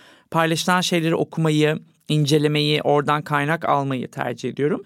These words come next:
Bazılarında çok işbirlikçiyim. Bir şey paylaşmasam da biri bir şey aradığında onunla birlikte bir şeyi yapma, çözme yoluna gidiyorum.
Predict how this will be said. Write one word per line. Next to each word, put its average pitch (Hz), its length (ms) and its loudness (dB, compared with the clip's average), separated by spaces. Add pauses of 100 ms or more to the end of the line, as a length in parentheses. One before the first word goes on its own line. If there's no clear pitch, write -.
(160)
Bazılarında 202 500 2
çok 226 160 -4
işbirlikçiyim. 160 840 -2
Bir 160 120 -8
şey 175 200 2
paylaşmasam 180 800 0
da 254 180 0 (240)
biri 175 260 2
bir 214 60 2
şey 220 180 2
aradığında 175 640 2
onunla 202 440 2
birlikte 170 360 0
bir 151 40 -4
şeyi 160 240 -2
yapma, 151 360 -2
çözme 139 600 -2 (400)
yoluna 123 240 0
gidiyorum. 127 440 -2